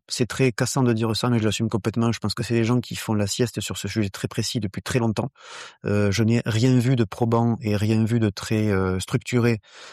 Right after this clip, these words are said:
sur ce sujet précis. Je pense que sincèrement, si on n'avait pas, euh, levé le voile sur ce qui se passe en sexo, euh, il y a trois, quatre ans, quand on a commencé à sortir les premiers documents, euh, personne ne serait, ne se serait intéressé à nous. Donc ça, ça a un peu bousculé les gens. Donc ils ont été un peu obligés d'aller, euh,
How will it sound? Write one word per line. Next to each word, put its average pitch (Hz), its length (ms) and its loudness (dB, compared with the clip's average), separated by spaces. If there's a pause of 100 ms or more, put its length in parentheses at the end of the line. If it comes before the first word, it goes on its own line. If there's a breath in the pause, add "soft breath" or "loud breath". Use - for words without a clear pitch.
sur - 160 -6
ce - 100 -2
sujet 110 260 0
précis. 110 320 -2
Je 127 80 -4
pense 131 200 0
que 123 100 -2
sincèrement, 113 560 0
si - 160 -4
on 113 60 2
n'avait 107 200 2
pas, 113 320 0
euh, 101 300 0
levé 113 380 2
le 113 100 4
voile 107 500 2
sur - 220 -10
ce - 60 -14
qui - 80 -6
se - 80 -10
passe - 180 -6
en 107 60 -2
sexo, 110 500 -2
euh, 101 240 -4
il 107 80 -4
y 110 60 0
a 101 60 -2
trois, - 180 -4
quatre - 260 -4
ans, 117 100 0
quand 104 200 -2
on 98 80 -2
a 98 60 -2
commencé 107 340 -2
à 104 40 -2
sortir 101 280 -4
les 104 60 0
premiers 110 200 -2
documents, 110 420 0 (640 loud breath)
euh, 101 140 -2
personne 113 340 -2
ne 110 60 4
serait, 104 320 0
ne 98 240 0
se - 140 -4
serait - 180 -6
intéressé 98 400 -4
à 101 100 0
nous. 127 140 2
Donc 104 220 -2
ça, - 280 -8
ça 98 260 -8
a 101 40 -2
un 107 80 0
peu 120 100 0
bousculé 110 440 -2
les 107 100 0
gens. 113 160 -2
Donc 110 160 0
ils 107 160 -2
ont 101 40 0
été 101 180 -4
un 107 80 0
peu 104 80 -4
obligés 110 380 0
d'aller, 107 260 -2
euh, 98 60 -6